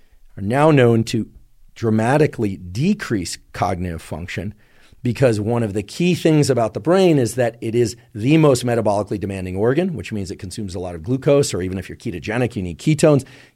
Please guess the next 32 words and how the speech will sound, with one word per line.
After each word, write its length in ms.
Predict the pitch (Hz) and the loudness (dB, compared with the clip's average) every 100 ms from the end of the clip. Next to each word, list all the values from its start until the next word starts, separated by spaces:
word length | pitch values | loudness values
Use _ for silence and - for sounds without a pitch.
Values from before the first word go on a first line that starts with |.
| _ | _
You 140 | - 131 | -4 0
need 140 | 165 | 2
nutrients 480 | 135 160 - 135 101 | 4 2 2 0 0
getting 440 | 90 113 151 135 117 | 0 2 4 4 2
to 100 | 107 | 0
the 100 | 104 | 0
neurons 380 | 104 101 98 | 0 -2 -4
and 100 | 98 | -4
other 180 | 98 92 | -4 -4
cell 220 | 90 101 | -2 -2
types 280 | 90 95 - | -2 -4 -6
of 120 | 95 | -8
the 80 | 80 | -6
brain 260 | 78 92 90 | -4 -2 -2
and 100 | 87 | -2
nervous 240 | 85 85 | -2 -4
system 380 | - 87 101 87 - _ | -4 -4 -4 -6 -10 _
in 100 | 113 | -2
order 220 | 117 104 | 0 0
for 160 | 101 104 | -2 -4
it 80 | - | -8
to 60 | |
function 360 | - 98 92 92 | -10 -10 -10 -10
properly. 560 | - 98 92 87 76 - - - | -4 -4 -2 -6 -10 -14 -20 -6
And 160 | 110 | 0
when 100 | 113 | 2
you 100 | 113 | 2
disrupt 460 | 104 107 - 147 - | 2 0 4 4 6
the 60 | 117 | 4
vasculature 840 | 107 101 - 107 95 - 107 110 | 4 2 -2 -4 -4 -4 -4 -4
through 200 | - 92 | -8 -8
this 260 | 87 85 | -8 -10